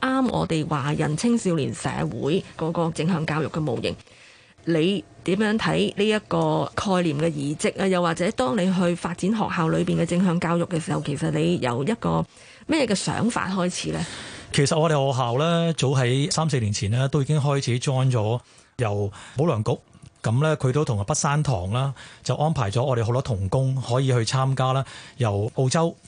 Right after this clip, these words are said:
Speaker 2: 嘅一個 Geelong School 啦發展嘅正向教育喺香港呢一啲嘅工作坊嘅。噉好多同工去完之後，噉我係其中一個啦，噉學校其中一個受惠單位。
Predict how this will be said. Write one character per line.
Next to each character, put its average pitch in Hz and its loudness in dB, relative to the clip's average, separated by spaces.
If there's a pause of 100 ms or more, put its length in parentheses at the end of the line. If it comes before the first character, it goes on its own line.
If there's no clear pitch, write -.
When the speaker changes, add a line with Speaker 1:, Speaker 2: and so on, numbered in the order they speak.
Speaker 2:
嘅 147 2
一 147 2
個 131 0
Geelong 147 2
School 170 2
啦 170 -2
發 127 0
展 131 0
嘅 147 4
正 135 2
向 120 2
教 110 0
育 110 0 (360)
喺 131 2
香 147 4
港 120 0
呢 127 4
一 131 2
啲 127 -2
嘅 107 0
工 127 0
作 110 0
坊 104 -2
嘅。 113 -6 (520)
噉 175 4
好 160 4
多 196 4
同 123 0
工 170 2
去 151 4
完 104 2
之 165 2
後， 151 2
噉 147 2
我 123 0
係 - -4
其 104 -2
中 143 2
一 139 -2
個 113 0
啦， 123 0
噉 226 2
學 180 4
校 123 2
其 104 -2
中 151 0
一 - 2
個 139 2
受 107 0
惠 104 0
單 127 2
位。 101 0